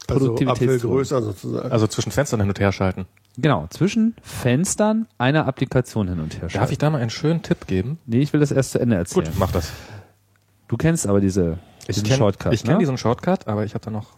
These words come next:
Speaker 3: egal.
Speaker 2: So, damit kann man schön durch, durchblättern. Und,
Speaker 1: Kann
Speaker 2: und
Speaker 1: man
Speaker 2: ich
Speaker 1: nicht.
Speaker 2: weiß einfach immer,
Speaker 1: In
Speaker 2: ich
Speaker 1: Safari
Speaker 2: arbeite
Speaker 1: geht
Speaker 2: mit
Speaker 1: das
Speaker 2: einem Programm.
Speaker 1: nicht.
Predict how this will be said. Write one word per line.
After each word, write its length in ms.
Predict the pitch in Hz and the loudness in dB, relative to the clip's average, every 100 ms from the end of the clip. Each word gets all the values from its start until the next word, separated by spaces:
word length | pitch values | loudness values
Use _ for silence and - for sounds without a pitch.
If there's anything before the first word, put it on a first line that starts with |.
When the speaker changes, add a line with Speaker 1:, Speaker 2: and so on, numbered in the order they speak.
| - | -8
Speaker 3:
egal. 220 | - 202 104 | -2 2 2
Speaker 2:
So, 180 | 87 78 | 0 0
damit 260 | 131 175 | 0 0
kann 100 | 185 | 0
man 160 | 175 180 | 0 0
schön 500 | - 190 196 202 180 | 0 0 2 0 0
durch, 440 | 147 151 151 - - | 2 0 0 -8 -10
durchblättern. 560 | 131 131 - 101 95 | -2 -2 0 -2 0
Und, 220 | 120 - | -2 -2
Speaker 1:
Kann 100 | - | -2
Speaker 2:
und 60 | 143 | 0
Speaker 1:
man 120 | 139 | 2
Speaker 2:
ich 100 | 180 | 2
Speaker 1:
nicht. 60 | 135 | 2
Speaker 2:
weiß 260 | 180 247 | 2 0
einfach 280 | 196 208 196 | 0 0 0
immer, 200 | 185 180 | 2 2
Speaker 1:
In 40 | 180 | 2
Speaker 2:
ich 60 | 147 | 0
Speaker 1:
Safari 160 | 147 151 | 0 0
Speaker 2:
arbeite 240 | 170 165 | 2 2
Speaker 1:
geht 80 | 156 | 2
Speaker 2:
mit 80 | 165 | 2
Speaker 1:
das 60 | 147 | 2
Speaker 2:
einem 100 | 123 | 2
Programm. 160 | 151 | 0
Speaker 1:
nicht. 120 | 170 | -2